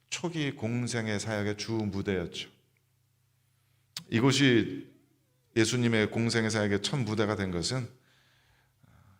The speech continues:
선지자의 예언을 이루기 위함이었습니다. 이방-, 어, 이사야 선지자는 이곳, 어,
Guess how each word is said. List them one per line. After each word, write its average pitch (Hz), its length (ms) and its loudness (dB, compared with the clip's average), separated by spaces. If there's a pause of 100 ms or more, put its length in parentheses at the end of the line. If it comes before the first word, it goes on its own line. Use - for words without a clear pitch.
(400)
선지자의 117 760 0
예언을 110 460 2
이루기 101 840 -2
위함이었습니다. 90 1080 -2 (1500)
이방-, 107 400 2
어, 101 100 0
이사야 127 380 6
선지자는 131 480 2 (760)
이곳, 120 420 2 (880)
어, - 220 -10